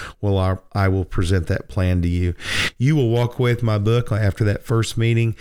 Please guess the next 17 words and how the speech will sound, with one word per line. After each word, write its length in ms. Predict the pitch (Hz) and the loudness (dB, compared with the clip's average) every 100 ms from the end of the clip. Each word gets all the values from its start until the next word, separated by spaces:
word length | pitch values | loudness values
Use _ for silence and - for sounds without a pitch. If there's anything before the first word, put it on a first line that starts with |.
| - - - | -8 -10 -4
and 180 | 160 143 | 0 2
you 80 | 135 | 2
will 140 | 120 | 2
walk 260 | 120 120 117 | 2 0 0
away 240 | 110 110 | 2 2
with 200 | 107 - | 0 -2
the 80 | 95 | -2
sense 520 | - - 107 104 - | -2 0 2 0 -2
that, 380 | - 98 95 - 117 | 0 0 0 -4 -2
um, 440 | 98 95 92 92 - - - - 208 | 0 0 0 -4 -10 -16 -16 -12 -4
a, 160 | - - | -2 -2
a 140 | - 127 | -2 0
little 180 | 131 | 0
peace 380 | 123 160 151 - | 2 2 2 0
of 80 | 117 | 0
mind 460 | 107 113 104 92 | 0 0 2 0
that, 100 | 92 | 0